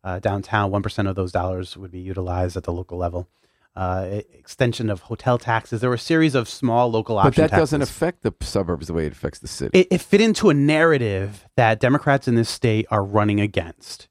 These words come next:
Speaker 1: which is, one, oh, and fairly, we've lost a lot of seats. We had supermajorities in the House and the Senate,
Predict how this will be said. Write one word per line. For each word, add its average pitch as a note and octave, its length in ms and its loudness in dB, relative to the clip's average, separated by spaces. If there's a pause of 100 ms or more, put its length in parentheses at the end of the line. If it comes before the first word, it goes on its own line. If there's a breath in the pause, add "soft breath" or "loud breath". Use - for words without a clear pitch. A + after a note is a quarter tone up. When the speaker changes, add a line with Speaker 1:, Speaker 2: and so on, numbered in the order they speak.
(140)
Speaker 1:
which A#2 180 0
is, G2+ 500 0 (580)
one, F3 340 4
oh, C#3 160 0 (120)
and B2 140 0 (260)
fairly, C3+ 500 4
we've D3 300 2
lost A#2+ 380 4
a B2 40 -4
lot G#2+ 280 2
of G2 80 -8
seats. - 460 -6
We C3 160 2
had C#3 180 4
supermajorities C3 640 0
in G2 60 -4
the F2 80 -4
House C#3 260 0
and F3 80 2
the D3 60 0
Senate, G#2+ 360 0